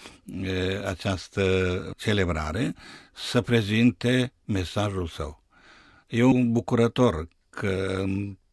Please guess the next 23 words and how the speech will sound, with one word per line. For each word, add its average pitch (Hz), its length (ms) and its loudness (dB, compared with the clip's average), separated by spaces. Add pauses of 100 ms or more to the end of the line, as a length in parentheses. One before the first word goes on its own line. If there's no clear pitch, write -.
persoana 127 540 4
episcopului 95 680 -2
Anton 95 320 0
Durcovici 127 540 0
este 127 280 2
văzută 110 500 2
de 87 160 -2
toți 120 400 -4 (480)
ca - 120 -4
o 110 100 0
persoană 113 640 0 (160)
exemplu 92 1120 -2
de 92 180 -2
curaj, 92 500 -2 (460)
de 95 220 0
trăire, 92 600 -4
de 98 160 0
verticalitate, 98 1400 -2 (480)
o 110 120 -2
poziție 107 680 -2
care, 98 300 -2
e, 98 180 -4 (500)
apăra 104 640 0